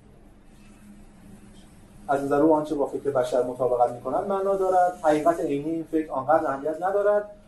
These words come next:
آنچه اهمیت دارد این واقعیت است که چیزی در آگاهی بشر وجود دارد. با آنکه عقلگرای جدید را قطعاً نمی‌توان مقصر، مقصر دور شدن مردم از مسیحیت دانست، کار دشواری نیست که تشخیص دهیم که دکارت جبری ایجاد کرد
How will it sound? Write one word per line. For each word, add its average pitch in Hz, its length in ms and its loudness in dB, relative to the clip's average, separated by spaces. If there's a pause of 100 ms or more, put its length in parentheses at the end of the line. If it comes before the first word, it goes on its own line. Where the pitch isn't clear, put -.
آنچه 196 300 0
اهمیت 151 340 0
دارد 147 260 -2
این 196 120 -8
واقعیت 147 360 0
است 127 180 -6
که - 60 -20
چیزی 185 240 -14
در 156 140 2
آگاهی 139 440 -2
بشر 160 300 -2
وجود 151 340 -10
دارد. 123 280 -4 (480)
با 156 100 2
آنکه 185 200 0
عقلگرای 143 460 2
جدید 139 240 -4
را 139 80 -2
قطعاً 143 240 -4
نمی‌توان 139 480 -8
مقصر، 135 460 -6 (280)
مقصر 135 360 -6
دور 135 300 -8
شدن 135 260 -6
مردم 131 300 -6
از 131 160 -10
مسیحیت 135 460 -8
دانست، 139 500 -6 (340)
کار 208 200 8
دشواری 190 380 2
نیست - 120 -10
که - 80 -4
تشخیص 165 400 -2
دهیم 143 180 -4
که 139 200 -4
دکارت 170 340 0
جبری - 300 -2
ایجاد 196 420 -4
کرد 190 220 -6